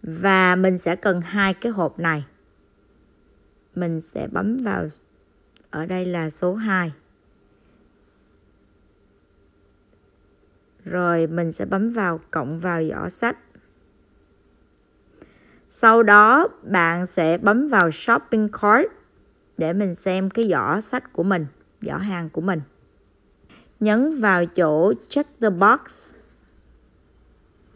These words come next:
Check vào cái box màu xanh này rồi bạn bấm nút save. Bạn sẽ nhìn thấy những thông tin của mình, kiểm tra một lần nữa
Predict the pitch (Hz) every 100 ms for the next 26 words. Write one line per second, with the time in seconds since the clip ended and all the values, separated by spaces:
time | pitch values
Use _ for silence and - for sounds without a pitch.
0 | _ _ _ _ _ _ _ _ _ _
1 | _ _ _ _ _ _ - 254 254 202
2 | 180 175 220 254 - - 180 170 208 190
3 | 190 175 160 156 170 165 156 160 190 233
4 | 254 277 - - 208 185 160 - - -
5 | _ _ _ _ _ _ _ - - -
6 | - - - _ _ _ _ - - -
7 | _ _ _ - - - - - - _
8 | 196 185 190 226 247 233 202 202 226 233
9 | 269 349 - - _ - - _ _ -
10 | - - - - - 196 190 277 247 240
11 | 240 233 202 233 202 190 180 220 254 220
12 | 214 180 196 180 175 165 151 165